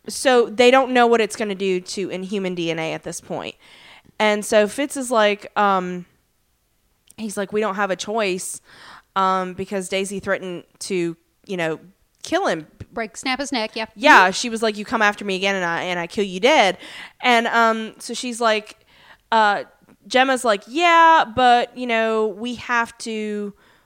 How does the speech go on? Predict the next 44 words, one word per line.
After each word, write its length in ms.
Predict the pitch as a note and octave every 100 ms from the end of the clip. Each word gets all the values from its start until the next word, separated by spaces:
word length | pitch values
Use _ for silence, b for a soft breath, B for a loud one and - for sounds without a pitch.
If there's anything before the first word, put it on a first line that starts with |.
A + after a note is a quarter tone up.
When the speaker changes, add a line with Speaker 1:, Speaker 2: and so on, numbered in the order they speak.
| _
Speaker 1:
we 80 | B3
have 140 | C4+ B3+
to 80 |
deal 220 | G3+ G#3 F#3+
with 100 | F#3
this," 120 | F3
basically. 440 | - F3+ - F#3+
And 80 | F#3
she 200 | - -
<laughs> 60 | B3
mentions, 320 | G#3+ G#3 G3+
she's 160 | A3 A3
like, 160 | G3+ B B -
"Yeah, 200 | G4 E4
it 120 | E4
wasn't 300 | F4 E4 D#4+
easy 280 | C4+ C#4+ D4+
confronting 500 | - C4 C4 A#3 A3
Grant 280 | G#3+ G#3 F3
Ward, 440 | A3 A3+ G3+ F#3 b b b b _ -
um, 320 | G3 F#3 F3+ -
Hive 320 | C4+ A#3 G#3+
wearing 260 | G#3+ G3+
a 60 | F#3+
Grant 280 | F#3+ F#3+ D#3+
Ward 300 | G3+ G3 F3+
suit." 380 | - F3 C3+ -
So 240 | - F#3
Speaker 2:
No, 80 | D#4
no, 340 | E4 C#4 G#3+ -
Grant 280 | - C4+ C#4
Ward, 400 | D4 C#4+ C4+ A3+ _ _ _ _
we-, 220 | G3+ G#3 A#3+
uh, 360 | G#3+ G#3+ G3+ -
Hive 360 | - C4 D#4+
wearing 240 | E4+ D#4+ C4+
a 60 |
Grant 280 | A3 B3 B3
Ward 300 | A#3 A#3 A#3+
suit 300 | - - A#3+
pretending 500 | - A3 - A3 A3 G#3
to 120 | G#3+
be 160 | G3+
Will. 720 | F#3 E3+ G3 G#3+ F#3 D3+ C3